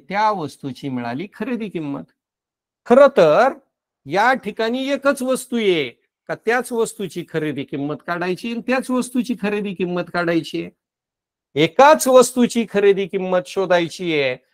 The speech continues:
मग त्याच दोन्हींची खरेदी किंमत डावी बाजू सारखी आहे,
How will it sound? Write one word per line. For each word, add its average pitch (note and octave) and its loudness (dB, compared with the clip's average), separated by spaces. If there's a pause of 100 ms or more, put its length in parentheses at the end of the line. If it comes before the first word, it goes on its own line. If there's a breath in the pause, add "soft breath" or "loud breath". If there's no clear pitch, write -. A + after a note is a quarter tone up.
(180)
मग D3 -8
त्याच E3+ -4 (600)
दोन्हींची G3+ -4
खरेदी F3+ -2
किंमत D#3 -4
डावी D#3 4
बाजू G3+ 4
सारखी E3+ -2
आहे, B2+ -4